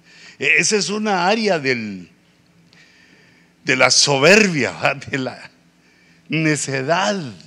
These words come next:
del orgullo humano que, hijitos, todos tenemos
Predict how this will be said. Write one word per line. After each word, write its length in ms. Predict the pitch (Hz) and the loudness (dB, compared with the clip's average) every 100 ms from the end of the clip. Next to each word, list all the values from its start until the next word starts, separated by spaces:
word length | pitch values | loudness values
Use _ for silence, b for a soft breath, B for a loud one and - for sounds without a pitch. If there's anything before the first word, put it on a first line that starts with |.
| - _ b b | -20 _ b b
del 260 | 117 139 147 | -4 -2 0
orgullo 540 | 135 127 135 196 190 | -2 -2 -2 0 2
humano 640 | 151 147 165 170 123 101 - - | 0 -2 0 -2 -2 -8 -14 -6
que, 340 | 127 107 90 B B B B - | -4 -4 -10 B B B B -12
hijitos, 580 | 107 143 139 135 - | -6 -6 -6 -10 -10
todos 340 | - 175 165 - | -6 -4 -4 -6
tenemos 840 | 120 131 226 240 95 - - | -6 -6 -6 -8 -10 -14 -14